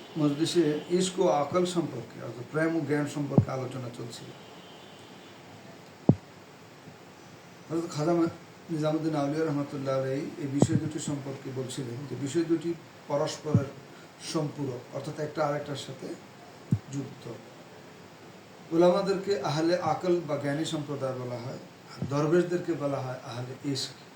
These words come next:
অথবা প্রেমিক সম্প্রদায়। আলেমদের জ্ঞান ইশকের উপর প্রভাব বিস্তার করে, আর আম্বিয়া আলাইহিস সালামগণের ইশক ও ইলম উভয়ের উপরই প্রভাব বিস্তার করে আছে।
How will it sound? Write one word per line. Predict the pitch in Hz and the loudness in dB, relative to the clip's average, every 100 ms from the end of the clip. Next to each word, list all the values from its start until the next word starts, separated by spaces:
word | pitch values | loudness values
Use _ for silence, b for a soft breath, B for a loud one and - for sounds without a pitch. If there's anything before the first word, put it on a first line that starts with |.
| - | -16
অথবা | 127 143 131 - | -8 -6 -6 0
প্রেমিক | 165 170 175 - | 4 4 4 -2
সম্প্রদায়। | - - - - - - - - - - - - - - - - - - 156 | -8 -12 -14 -14 -16 -18 -20 -20 -20 -20 -20 -20 -20 -20 -20 -18 -14 -8 2
আলেমদের | 160 185 196 190 190 196 202 - - - | 6 6 4 2 4 4 0 -6 -12 -6
জ্ঞান | 131 156 156 180 - | 0 4 4 2 -2
ইশকের | 220 - - 233 | -2 -2 -2 -2
উপর | 220 202 185 - | -2 0 -2 0
প্রভাব | 147 139 139 | -2 0 -2
বিস্তার | 131 - 131 | -4 -4 -6
করে, | 127 - - - - - - - - - - - - 139 | -10 -8 -10 -10 -14 -16 -16 -18 -20 -20 -20 -20 -12 -10
আর | 139 | -6
আম্বিয়া | 151 151 165 156 | -2 6 6 8
আলাইহিস | 151 147 156 - | 4 0 -2 -4
সালামগণের | 139 143 143 139 139 135 - - - - - - - - - - | -2 0 0 -2 -2 -4 -8 -16 -20 -20 -20 -20 -20 -20 -16 -6
ইশক | 202 - - | 0 0 0
ও | 190 180 180 | 4 4 8
ইলম | 175 180 147 160 - - | 10 10 8 0 -4 0
উভয়ের | 165 170 202 196 | 4 6 6 6
উপরই | 185 170 165 | 4 4 4
প্রভাব | 151 127 127 123 | 2 -4 -4 -6
বিস্তার | 120 - 127 | -8 -10 -12
করে | - - - | -12 -16 -16
আছে। | - - | -16 -16